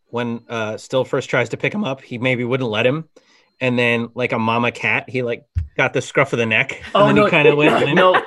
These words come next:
Speaker 2: you gotta get that. Yeah, as soo-, and then once the neck pressure hits, it's just like a,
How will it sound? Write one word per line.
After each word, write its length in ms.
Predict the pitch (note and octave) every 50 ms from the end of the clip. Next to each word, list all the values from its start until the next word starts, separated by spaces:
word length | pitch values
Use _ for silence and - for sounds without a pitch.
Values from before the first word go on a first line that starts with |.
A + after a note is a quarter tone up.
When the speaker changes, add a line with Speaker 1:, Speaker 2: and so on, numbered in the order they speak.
| - E4 -
Speaker 2:
you 120 | F4 -
gotta 220 | E3+ F3+ F#3 F#3+ F#3
get 240 | D#3 F#3+ - -
that. 260 | - - E3 D3+ - E3
Yeah, 160 | E3 D3+ C3+
as 160 | E3 D#3+ -
soo-, 200 | - - F#3+ F3 - - - - -
and 160 | D#3+ F3 F3+
then 260 | F#3 F3 F3 E3+ D3
once 300 | B2+ D#3 F3+ G#3 G3 -
the 160 | - A3 F#3+
neck 420 | E3 C#3+ C3 C3+ C#3+ D#3+ - - -
pressure 440 | - F#3 E3+ E3 - - F3+ F3 C3+
hits, 420 | A#2+ F3 F#3+ F#3+ - - - - _ _ _ _ _ _ -
it's 220 | - D#3+ - - -
just 320 | - F3+ E3 - - -
like 220 | E3 E3 D#3 -
a, 320 | D3 C#3+ C3 B2+ B2+ C3